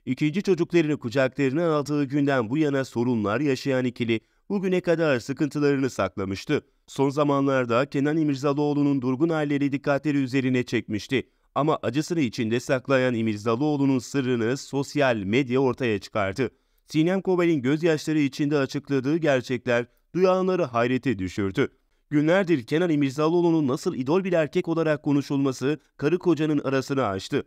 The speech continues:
Kenan İmirzalıoğlu'nun sunduğu Kim Milyoner Olmak İster yarışmasında bir milyonluk soruyu aştırmaya hak kazanan yarışmacının sempatik halleri ve maalesef engel durumu Kenan İmirzalıoğlu'yu çok sevindirmiş ve aynı zamanda çok üzmüştü.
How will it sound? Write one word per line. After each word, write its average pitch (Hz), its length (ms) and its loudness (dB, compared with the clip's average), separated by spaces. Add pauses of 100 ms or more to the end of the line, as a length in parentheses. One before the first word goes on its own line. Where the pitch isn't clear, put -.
(180)
Kenan 156 260 4
İmirzalıoğlu'nun 147 680 2
sunduğu 143 420 0
Kim 180 260 -2
Milyoner 156 340 0
Olmak 156 340 2
İster 147 320 0
yarışmasında 143 840 0
bir 170 140 0
milyonluk 165 540 0
soruyu 131 320 0
aştırmaya 151 500 0
hak 139 180 0
kazanan 139 480 0
yarışmacının 131 720 0 (160)
sempatik 156 540 -2
halleri 165 400 2
ve 151 100 2 (160)
maalesef 170 640 0
engel 120 400 0
durumu 131 340 0 (200)
Kenan 180 260 0
İmirzalıoğlu'yu 139 840 0
çok - 240 0
sevindirmiş 120 640 0 (160)
ve 120 60 0
aynı 170 400 2
zamanda 143 460 0
çok 127 300 0
üzmüştü. 92 540 -2